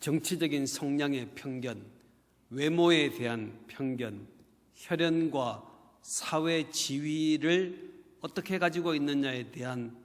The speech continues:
편견, 인종적인 편견, 여러 가지 편견 속에서 살아가면서 내가 생각하고 있고 내가 느끼는 것으로 그 사람을 판단하고 평가하며 나도 알지 못하는 사이에 시기, 질투,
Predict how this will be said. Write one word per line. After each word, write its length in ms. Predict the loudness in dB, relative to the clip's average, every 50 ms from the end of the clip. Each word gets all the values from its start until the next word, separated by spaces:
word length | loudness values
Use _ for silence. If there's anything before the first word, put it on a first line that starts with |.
| -20 -20
편견, 560 | -10 -6 -4 -2 -2 -2 -2 -4 -4 -8 -10 -14 -20 -20 -20 -20 _ _ _ _ -4
인종적인 840 | 0 0 0 2 4 4 4 4 4 2 0 0 0 -2 -2 -4 -6
편견, 640 | -10 -8 -4 -4 -2 -2 -2 -4 -6 -8 -10 -14 -18 -20 -20 -20 -20 _ -4
여러 140 | -2 2 4
가지 260 | 4 4 2 0 -6
편견 400 | -6 -4 -2 0 0 0 0 0
속에서 460 | -2 -4 -4 -2 -2 -2 -2 -4 -6
살아가면서 920 | -6 -6 -2 -2 -2 0 0 0 -2 -2 -2 -4 -4 -4 -2 -4 -4 -6 -8 -14 -20 -20 -16 -12
내가 340 | -6 0 0 4 4 6 4
생각하고 920 | 4 2 0 -2 -2 -2 -2 -2 -4 -6 -8 -4 -4 -2 0 0 0 0
있고 300 | 0 0 0 0 0 0
내가 300 | 0 0 2 2 2 2
느끼는 580 | 2 0 -2 -4 -4 -4 -2 0 2 2 2 0
것으로 580 | 0 -2 -2 -2 -2 0 0 0 -2 -4 -8 -16 -20 -20 -20 -14
그 80 | -8 -6
사람을 460 | -4 0 0 0 2 0 0 -2 -4 -6 -12 -12
판단하고 1080 | -8 -4 -4 0 2 2 2 4 2 2 2 0 0 0 -2 -6 -14 -18 -20 -20 -16 -14
평가하며 840 | -10 -6 -6 -6 -6 -2 2 4 4 4 4 2 2 0 -2 -4 -8 -14 -20 -20 -20 -16 -4
나도 320 | 0 0 4 6 8 8
알지 240 | 8 6 6 4 4
못하는 420 | 2 2 0 -2 0 0 2 2
사이에 480 | 2 0 -2 -2 0 0 -2 -2 -4 -8 -12 -18 -16
시기, 760 | -12 -8 -6 -4 -4 -4 -4 -2 -2 -4 -4 -4 -8 -12 -18 -20 -20 -20 _ _
질투, 640 | -6 -4 -2 -4 -4 -6 -8 -6 -4 -4 -4 -4